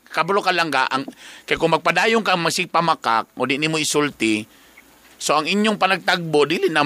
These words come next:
di na ka mag-enjoy. Kay bisag mag-enjoy ta na ka, kay dapat mag-enjoy man ka. Minyo naman mo, pwede naman yun nabuhaton. Pero ang problema man gud kay kung wade ka nag-enjoy, na ang may tabo, kung ma-, kung manguhit na pud siya, bro, di na kaganahan. Di na ka ma-excite, di ba?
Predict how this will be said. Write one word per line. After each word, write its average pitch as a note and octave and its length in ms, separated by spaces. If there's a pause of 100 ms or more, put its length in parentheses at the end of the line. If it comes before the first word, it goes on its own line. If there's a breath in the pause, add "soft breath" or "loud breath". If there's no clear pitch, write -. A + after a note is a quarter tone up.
di C#3 140
na F#3+ 160
ka C#3 80
mag-enjoy. C3 880 (480)
Kay A2 80
bisag C3 240
mag-enjoy C3+ 400
ta D#3+ 160
na E3 160
ka, D#3 80
kay E3+ 80
dapat F#3 320
mag-enjoy F3 400
man G3 240
ka. C3+ 240 (640 soft breath)
Minyo B2 320
naman F#3+ 320
mo, D#3+ 160
pwede C3+ 240
naman D3 160
yun D3+ 160
nabuhaton. D3+ 720 (240 loud breath)
Pero D#3 120
ang F#3+ 120
problema A#3+ 320
man A#3 120
gud G#3+ 160
kay G#3 120
kung G3+ 320 (200 loud breath)
wade G3+ 320
ka A3 120
nag-enjoy, F3 1000
na C3 200
ang C#3 80
may E3 160
tabo, G#3 320
kung C3+ 180
ma-, B2+ 260
kung A#2+ 200
manguhit C#3+ 360
na F3+ 120
pud F#3+ 160
siya, E3+ 200
bro, D#3+ 160
di F3 120
na - 160
kaganahan. D3+ 800 (480 soft breath)
Di - 120
na F#3+ 120
ka D#3+ 120
ma-excite, F3 600
di A2+ 160
ba? C3 240